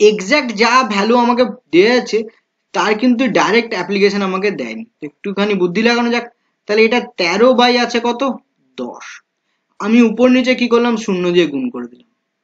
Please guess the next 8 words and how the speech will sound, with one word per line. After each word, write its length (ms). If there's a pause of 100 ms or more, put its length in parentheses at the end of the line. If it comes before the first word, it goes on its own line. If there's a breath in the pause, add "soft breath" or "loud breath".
(360)
Clear? 300 (500)
Plus 440 (360)
পরের 320
অঙ্কটা 340
দেখো 180
কত 200
আছে 160
না, 80